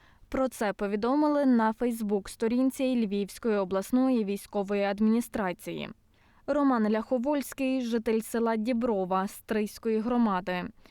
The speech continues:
стрілець, солдат Стрийської Т Р О.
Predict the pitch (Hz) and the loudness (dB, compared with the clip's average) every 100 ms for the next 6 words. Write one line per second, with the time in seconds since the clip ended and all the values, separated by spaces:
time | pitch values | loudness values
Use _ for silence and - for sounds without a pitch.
0 | - - - 302 294 220 208 - 226 - | -20 -20 -6 0 2 2 0 -6 -14 -4
1 | 240 226 247 262 - - 220 226 - 220 | -2 0 -2 -2 -8 -4 -2 -2 -2 -4
2 | 208 214 208 220 226 180 | -2 -2 -2 0 -2 -4